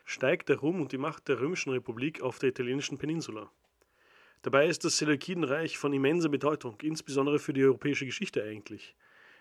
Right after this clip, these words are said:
Später werden auch die Römer und die Seleukiden den Kontakt aufnehmen. Für Syrien selbst war das ein großes, neues, goldenes Zeitalter. Mit dem Tod von Seleukos dem Ersten und der Nachfolge mit seinem Sohn Antiochos dem Ersten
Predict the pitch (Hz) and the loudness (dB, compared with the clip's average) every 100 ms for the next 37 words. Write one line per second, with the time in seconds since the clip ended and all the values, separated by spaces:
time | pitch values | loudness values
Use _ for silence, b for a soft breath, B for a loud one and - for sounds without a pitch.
0 | b - 165 185 165 156 135 - 120 139 | b 4 6 8 6 4 0 -2 4 6
1 | 175 170 135 - 147 139 - 156 120 117 | 8 4 2 -2 -2 -2 -6 -8 -8 -10
2 | _ 131 123 120 - 131 151 - - 110 | _ -4 -4 -4 -6 -4 -4 -4 -6 -6
3 | - - - - _ _ _ _ _ _ | -8 -12 -14 -18 _ _ _ _ _ _
4 | _ _ _ b b b b b b - | _ _ _ b b b b b b 0
5 | 151 151 156 - 190 226 202 143 196 196 | 4 6 6 2 2 4 6 6 6 2
6 | - 147 156 160 - - 151 143 143 127 | 0 2 4 2 0 -4 -2 0 -2 -4
7 | _ _ _ - 127 165 - 151 131 - | _ _ _ -2 2 2 2 -4 -4 -6
8 | 120 127 143 127 - 117 120 120 117 - | -2 0 0 -2 0 2 2 2 -6 -8
9 | - 107 - 65 - - - _ _ b | -10 -10 -10 -14 -16 -18 -18 _ _ b
10 | b b b - 135 127 160 202 185 147 | b b b 0 0 4 6 6 4 0
11 | 156 151 147 156 151 127 139 143 - 131 | 4 4 4 -2 -4 0 0 -2 -4 -8
12 | 147 127 117 139 - 139 131 127 123 127 | -6 -6 2 2 4 2 2 0 0 0
13 | 123 127 139 123 110 - 139 131 - 127 | 0 2 2 0 -4 -4 -4 -4 -6 -6
14 | 120 110 - 131 | -4 -6 -6 -10